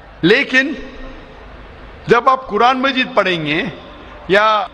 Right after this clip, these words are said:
अल्लाह के रसूल की हदीस पढ़ेंगे, काशी का जिक्र किधर भी कुरान मजीद में नहीं है, ना ही कोई अल्लाह के रसूल की हदीस में है। लेकिन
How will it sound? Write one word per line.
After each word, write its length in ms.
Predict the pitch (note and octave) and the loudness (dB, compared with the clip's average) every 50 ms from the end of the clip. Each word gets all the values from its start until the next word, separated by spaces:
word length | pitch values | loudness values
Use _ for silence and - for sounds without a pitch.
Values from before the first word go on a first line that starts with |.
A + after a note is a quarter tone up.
| - - - - | -16 -16 -6 -4
अल्लाह 240 | E3+ F#3+ G#3 A3 A#3 | -2 2 4 2 2
के 200 | A3 G3+ A3+ A3 | 2 0 0 0
रसूल 220 | - - A3+ A#3 | 0 0 -2 -2
की 100 | F#3+ G#3+ | 2 2
हदीस 340 | F#3 E3 D#3 E3+ B3+ B3 - | 2 2 2 2 0 -2 0
पढ़ेंगे, 520 | - G3+ F#3 E3+ E3 D#3 D#3 E3 F#3 G#3+ B3 - - - - - - - - - - - - - - - - - - - - | 0 0 0 0 -2 -2 -2 0 0 0 -2 -4 -8 -14 -18 -18 -20 -20 -20 -20 -20 -20 -20 -20 -20 -20 -20 -20 -20 -8 -2
काशी 460 | - F3+ F3+ F#3+ - - - C4+ C#4 A3 | 0 2 2 2 0 -2 -4 -4 -2 0
का 200 | - C#4 C4 B3 | 2 2 2 2
जिक्र 380 | F3 F#3+ A3+ - C4+ C4+ C4 | 0 -4 -4 0 2 2 2
किधर 360 | C4+ - A#3+ F#3 C4 C#4+ D4 | 2 -4 -2 0 0 0 0
भी 120 | C#4 C#4+ C#4+ | -2 -4 -6
कुरान 360 | C#4 C4 A#3+ B3 A#3+ A#3+ A#3 | -4 -2 0 2 2 2 0
मजीद 360 | A#3 A#3+ G#3+ G#3 A#3 A3 F#3 | -2 -4 -4 -4 -4 -4 -2
में 120 | G#3+ A3 G#3+ | -2 -2 0
नहीं 280 | G#3+ G#3+ G#3 G#3+ B3 | 2 2 2 2 2
है, 500 | A#3+ A#3+ C4 C#4 C#4+ C#4+ - - - - - - - - - | 4 4 4 2 0 -2 -6 -14 -20 -20 -20 -20 -18 -12 -8
ना 240 | E3+ G3 A3 A#3+ C4 | -2 0 2 2 2
ही 140 | C#4+ D4 C4+ | 2 0 -2
कोई 220 | - C4+ C4 C4+ | 0 0 2 2
अल्लाह 420 | C4+ - A#3 G#3+ A3 A#3 A#3 A#3+ | 2 2 2 0 2 2 2 2
के 140 | A#3+ - A#3+ | 2 0 0
रसूल 360 | A#3 A3 G#3 - A#3 B3 A#3 | 0 0 -2 -2 -2 -2 -2
की 100 | F#3 A#3 | 2 2
हदीस 360 | G#3 F#3 E3+ F#3+ G#3 - - F3 | 2 2 0 -2 -6 -6 -6 -8
में 180 | D#3 B2+ G#2+ | -8 -8 -8
है। 100 | G#2 F2 - - - - - - - - - - - - - - - - - C#3+ | -10 -14 -16 -20 -20 -20 -20 -20 -20 -20 -20 -20 -20 -20 -20 -20 -20 -12 -4 0
लेकिन 520 | E3+ A#3+ D#4 E4 - - A3 E3+ A#2 G2 | 2 4 4 2 2 0 -4 -4 -4 -6